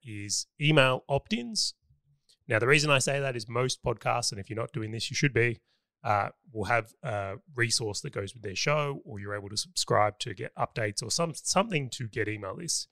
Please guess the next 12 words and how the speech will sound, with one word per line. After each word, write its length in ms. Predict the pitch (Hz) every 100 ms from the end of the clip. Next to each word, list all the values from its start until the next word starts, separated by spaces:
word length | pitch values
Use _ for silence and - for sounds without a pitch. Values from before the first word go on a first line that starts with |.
| _ _
If 120 | - 175
no 120 | 196
one's 200 | 202 175
getting 240 | 165 160
on 100 | 143
your 100 | 127
email 280 | 127 135 131
list, 340 | 185 - - - _ _ -
that's 200 | 123 -
probably 720 | - - 139 143 123 123 113
a 40 |
sign 560 | 98 117 110 104 98